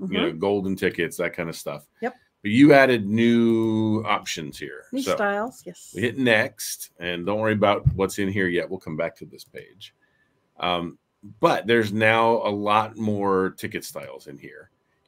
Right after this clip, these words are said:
Speaker 1: And these that say scratch off are all new. And so all these scratch off ones are specifically sized so that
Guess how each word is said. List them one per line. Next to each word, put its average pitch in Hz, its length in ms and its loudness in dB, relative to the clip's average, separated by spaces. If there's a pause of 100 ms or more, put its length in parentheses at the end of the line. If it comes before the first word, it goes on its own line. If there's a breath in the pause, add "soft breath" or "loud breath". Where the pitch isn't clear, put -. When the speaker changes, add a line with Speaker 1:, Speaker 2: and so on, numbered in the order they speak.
Speaker 1:
And 107 240 -4
these 127 500 -2
that 113 140 -6
say 117 200 4
scratch 113 440 2
off 85 240 -2
are 80 160 -4
all 76 200 -6
new. 76 120 -12 (500)
And 78 120 -20
so 95 100 -6
all 127 200 2
these 143 200 2
scratch 110 360 2
off 95 180 2
ones 73 440 -10 (420)
are 95 120 -2
specifically 123 720 -2
sized 95 680 -2
so 113 300 2
that 87 340 -2